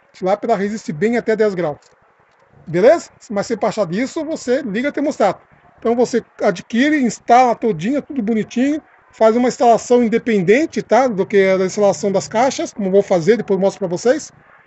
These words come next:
Vocês vão ver que vai dar tudo certo. E tem mais uma coisa, você faz investimento uma vez,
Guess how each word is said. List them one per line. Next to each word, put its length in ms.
Vocês 160
vão 160
ver 100
que 80
vai 120
dar 100
tudo 180
certo. 320
E 380
tem 100
mais 180
uma 200
coisa, 260
você 80
faz 160
investimento 480
uma 160
vez, 460